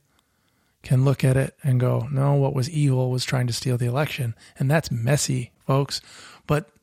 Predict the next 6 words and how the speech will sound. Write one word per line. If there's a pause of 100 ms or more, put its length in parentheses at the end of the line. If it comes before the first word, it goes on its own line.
(540)
it's
messier (260)
when
we
actually
believe.